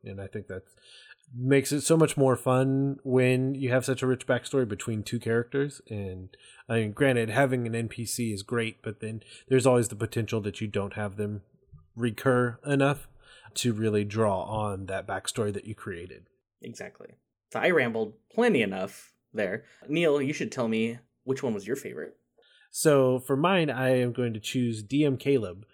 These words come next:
Speaker 1: and he has an impetuous gnome sorcerer from an uncharitable, oh, no,
Speaker 2: What?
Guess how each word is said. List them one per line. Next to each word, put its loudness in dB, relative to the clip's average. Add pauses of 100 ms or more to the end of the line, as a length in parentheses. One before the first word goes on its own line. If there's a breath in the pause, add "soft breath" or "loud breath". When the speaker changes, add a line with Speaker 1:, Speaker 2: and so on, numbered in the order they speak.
(280 soft breath)
Speaker 1:
and -6 (340)
he 2
has 2
an -4
impetuous -6
gnome 0
sorcerer -2 (400 loud breath)
from 2
an 0
uncharitable, -2 (360)
oh, -6
no, 2
Speaker 2:
What? 4